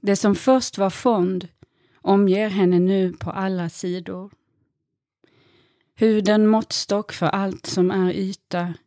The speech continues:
gränssnitt och det som vill över gränsen.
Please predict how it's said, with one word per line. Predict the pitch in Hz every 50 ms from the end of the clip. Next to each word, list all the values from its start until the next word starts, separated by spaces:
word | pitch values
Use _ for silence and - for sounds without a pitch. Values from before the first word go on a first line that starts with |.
| _ _ _ _ _ _ -
gränssnitt | 180 185 190 196 202 202 214 214 - - - - - 190 180 185 - _ _ - - - - _ _ _ _ _ _ _ _ _ _ -
och | 185 180
det | 175 170 202 190 185 190 185 190 202 -
som | - - 185 180
vill | 175 180 202 208 190 175 180 180 185 - _ -
över | - 175 165 170 170
gränsen. | 160 156 196 202 202 180 175 156 - - 185 185 185 185 175